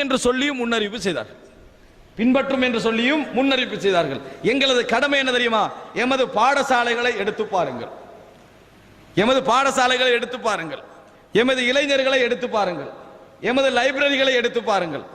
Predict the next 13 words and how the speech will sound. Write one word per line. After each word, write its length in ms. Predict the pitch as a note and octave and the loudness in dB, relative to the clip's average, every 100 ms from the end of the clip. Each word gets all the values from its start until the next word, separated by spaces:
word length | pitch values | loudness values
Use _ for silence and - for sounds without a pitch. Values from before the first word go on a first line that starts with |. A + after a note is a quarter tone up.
| - - F3 B3 | -20 -8 -2 2
எமது 200 | C#4 C4+ A#3+ D4 | 2 2 2 4
ஊரை 220 | D#4 D4 C4 | 4 2 2
எடுத்து 200 | C4+ C4 A#3+ | -2 -2 0
பாருங்கள், 360 | G#3+ F#3 D#3 - - - - | 0 0 -4 -10 -16 -4 0
எமது 200 | B3+ C#4 C4+ - | 2 2 0 -2
சிஸ்டங்களை 560 | C4 - D#4 C#4+ D4 C#4 | -6 -2 -2 2 2 2
எதிர்த்து 260 | B3+ C4+ C4 A#3+ | 2 0 -2 0
பார்-, 180 | A3 G#3 | 0 0
எடுத்து 200 | B3 C#4 B3 | -2 0 2
பாருங்கள். 340 | A#3 G#3 F3 - - - - G3 | 2 0 -4 -6 -16 -20 -4 0
எல்லா 300 | B3 C4+ B3+ B3 A#3 G#3+ | 2 2 2 2 0 0
இடங்களிலும் 560 | A3+ A3+ A3+ D4 E4 A#3+ - - - - - - F#3 | 0 0 2 2 -2 -6 -14 -18 -20 -20 -20 -6 0
யூத 280 | B3+ C#4 | 2 4